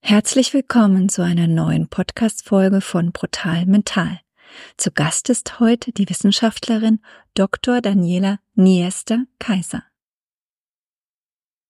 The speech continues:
Ich durfte schon einige Male mit ihr zusammenarbeiten und ich schätze sie sehr. Ihre Schwerpunkte in Forschung und Lehre sind Bedrohungserleben und kulturelle Identität,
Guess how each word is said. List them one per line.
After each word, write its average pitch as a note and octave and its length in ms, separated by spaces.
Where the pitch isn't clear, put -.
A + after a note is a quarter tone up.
Ich - 120
durfte C4+ 300
schon - 220
einige C4 320
Male A#3 320
mit G#3+ 160
ihr G#3 160
zusammenarbeiten F3+ 1160
und F#3+ 240
ich F#3+ 140
schätze - 420
sie F3 140
sehr. D#3 480
Ihre A3 180
Schwerpunkte A3 600
in F#3+ 80
Forschung G#3 420
und F3+ 180
Lehre F3 340
sind D#3 540
Bedrohungserleben A3+ 960
und - 200
kulturelle G#3 560
Identität, - 840